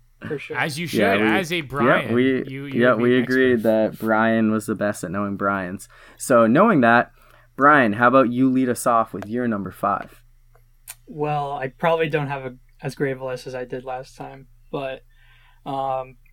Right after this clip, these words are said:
Speaker 1: for no-, my number five, I went with Patrice Bergeron.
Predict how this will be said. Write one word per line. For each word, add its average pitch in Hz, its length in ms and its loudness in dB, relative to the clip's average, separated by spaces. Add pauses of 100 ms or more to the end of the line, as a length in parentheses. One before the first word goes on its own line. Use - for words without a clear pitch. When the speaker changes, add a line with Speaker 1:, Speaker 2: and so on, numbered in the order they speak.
(120)
Speaker 1:
for 156 120 -4
no-, 165 200 -4 (180)
my 165 200 -2
number 165 220 -2
five, 156 460 -2 (100)
I 143 100 -6
went 147 200 -6
with 135 220 -8 (160)
Patrice 143 380 -8
Bergeron. 147 600 -6